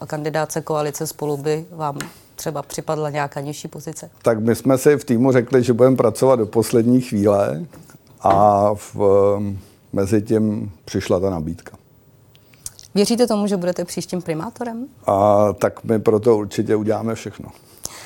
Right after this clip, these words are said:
Speaker 1: Co byste dělal jinak než ten současný? Proč vy byste byl lepší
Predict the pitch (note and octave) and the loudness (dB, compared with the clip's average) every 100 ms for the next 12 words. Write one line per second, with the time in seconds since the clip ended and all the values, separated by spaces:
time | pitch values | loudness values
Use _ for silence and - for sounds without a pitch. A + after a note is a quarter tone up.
0 | - - F#3 - G3 F#3 F#3 F#3 D4+ C#4 | -10 -2 -2 0 2 4 4 4 0 0
1 | F#3+ - F#3 E3+ F3 - F3 - E3 D#3+ | -6 -6 -8 -6 -6 -6 -10 -8 -8 -10
2 | _ - G3+ F#3+ G3 F3+ F#3+ - F#3+ F#3 | _ 0 0 0 -2 -2 -4 0 0 2
3 | F3 F#3 F#3 F3 E3+ - F#3 F#3+ | 2 2 2 -2 -2 -6 -6 -6